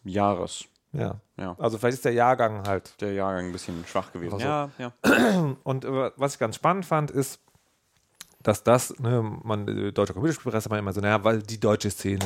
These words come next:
Speaker 2: ne, also die deutsche Branche, wo
Speaker 1: Mhm.
Speaker 2: steht sie denn gerade? Und da hab ich, äh, zwei O-Töne irgendwie, die, die das schön gegeneinander stellen. Das eine ist, äh, Benedikt Grindel,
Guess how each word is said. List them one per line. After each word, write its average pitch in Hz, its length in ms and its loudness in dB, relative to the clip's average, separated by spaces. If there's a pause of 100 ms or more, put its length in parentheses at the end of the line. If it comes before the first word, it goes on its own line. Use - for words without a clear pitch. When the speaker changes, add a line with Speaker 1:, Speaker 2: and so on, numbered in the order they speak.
Speaker 2:
ne, 98 80 2
also 101 140 0
die 104 40 2
deutsche 95 160 2
Branche, 90 320 -4
wo 95 60 -2
Speaker 1:
Mhm. 95 60 -2
Speaker 2:
steht 101 220 -4
sie 95 60 -8
denn 101 140 -4
gerade? 95 540 0 (420)
Und 123 100 -2
da 113 200 8
hab 127 160 0
ich, 139 160 -8
äh, 113 260 0 (440)
zwei 127 280 2
O-Töne 147 480 2
irgendwie, 120 520 -2
die, 113 340 -2
die 123 160 -12
das 120 200 0
schön 131 200 4
gegeneinander 107 380 0
stellen. 104 160 -2
Das 95 120 -4
eine 147 320 2
ist, 127 320 -4
äh, 101 180 0
Benedikt 131 640 -2
Grindel, 175 720 4